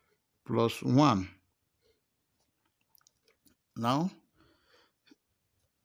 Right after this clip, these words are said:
s raised to power five minus one, this is equal to x minus one bracket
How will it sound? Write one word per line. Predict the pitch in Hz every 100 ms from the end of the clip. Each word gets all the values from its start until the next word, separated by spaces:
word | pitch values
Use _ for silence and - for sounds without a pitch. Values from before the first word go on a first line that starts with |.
| _ _ _ _ _ _ _ _ _ _ _ _ _ _ _ _ _ _ _ _ _ 135
s | 160 -
raised | 156 143
to | 120
power | 123 123 123
five | 170 151 104 104 - - - - _ _ _ - _ _ _ -
minus | 123 123 120 120 135
one, | 143 135 104 117 160 - _ _ _ -
this | 120 127
is | 117 -
equal | 123 123 147
to | 147 127 123 - _ - - - _ _ _ _ _ _ _ _ - _ -
x | 123 131 -
minus | 123 123 123 120 127
one | 135 139 104 104 139 - _ _ _ _ _ _ _ _ _ _ _ -
bracket | 110 123 123 - 104 131 -